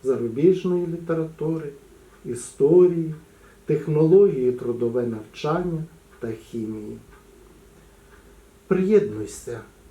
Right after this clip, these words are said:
до когорти кращих учителів області України, педагоги Миколаївщини. Реєстрація для участі у конкурсі подовжено до вісімнадцятого жовтня.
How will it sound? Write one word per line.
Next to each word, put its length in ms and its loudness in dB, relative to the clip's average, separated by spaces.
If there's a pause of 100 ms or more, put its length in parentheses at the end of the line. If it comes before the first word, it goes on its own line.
(160)
до 160 -2
когорти 640 2
кращих 680 -4
учителів 720 0
області 520 0
України, 1000 0 (540)
педагоги 800 0 (100)
Миколаївщини. 1080 -8 (560)
Реєстрація 880 2
для 220 2
участі 720 0
у 120 0
конкурсі 760 0
подовжено 920 2 (300)
до 160 4
вісімнадцятого 960 -2
жовтня. 680 -6